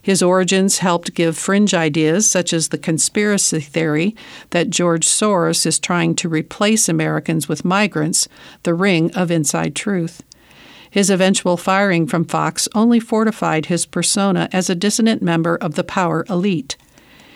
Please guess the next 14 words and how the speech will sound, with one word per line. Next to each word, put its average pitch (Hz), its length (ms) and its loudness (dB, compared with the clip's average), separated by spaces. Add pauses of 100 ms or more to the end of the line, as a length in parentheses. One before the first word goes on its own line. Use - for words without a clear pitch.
(160)
In 208 140 2
declaring 240 540 4
war 175 440 2
on 180 120 2
the 180 120 0
upper 202 200 -2
class 170 440 0
that - 160 -2
made 175 280 2
him, 160 280 0 (240)
Carlson 170 540 0
joined 175 420 0
a 170 120 -2
long, 180 500 2